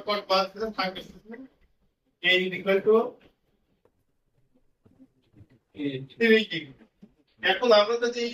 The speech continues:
পরীক্ষা শুরু করতে চাই যে এই মানটা, এর যে মানটা, এটা যদি আমরা উপপাদ্য বসায় দেই, আমরা এই অংশটা পাবো। যেখানে যেভাবে বসাই, আমার বামের অংশ থেকে ডানের অংশ মিলে যাবে।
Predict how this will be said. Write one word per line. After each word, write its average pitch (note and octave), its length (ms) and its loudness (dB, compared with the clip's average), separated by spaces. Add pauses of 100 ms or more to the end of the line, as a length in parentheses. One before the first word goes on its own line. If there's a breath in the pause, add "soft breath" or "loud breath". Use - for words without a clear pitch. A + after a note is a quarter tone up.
(400)
পরীক্ষা G#3+ 460 2
শুরু A3+ 200 4 (120)
করতে G#3+ 240 4 (100)
চাই F#3 260 6 (160)
যে G3+ 120 4 (920)
এই G3 140 6 (120)
মানটা, G#3+ 380 4 (1200)
এর F#3+ 240 4
যে G#3 60 6 (100)
মানটা, G#3 280 0 (180)
এটা G#3 120 -8 (100)
যদি - 180 -6
আমরা G#3+ 140 -6 (140)
উপপাদ্য G#3+ 380 -6 (160)
বসায় G#3 340 2
দেই, A3+ 140 4 (640)
আমরা F#3 200 2 (100)
এই G3 140 6
অংশটা F#3 420 -4
পাবো। C#3+ 200 -2 (680)
যেখানে A#3 280 2 (100)
যেভাবে A3 320 4 (160)
বসাই, A3 300 2 (480)
আমার G#3 260 4
বামের G3+ 260 2
অংশ A3+ 140 -6 (100)
থেকে A3 240 -6
ডানের F#3+ 260 4
অংশ F#3+ 120 -2 (120)
মিলে F3+ 200 0
যাবে। - 180 -4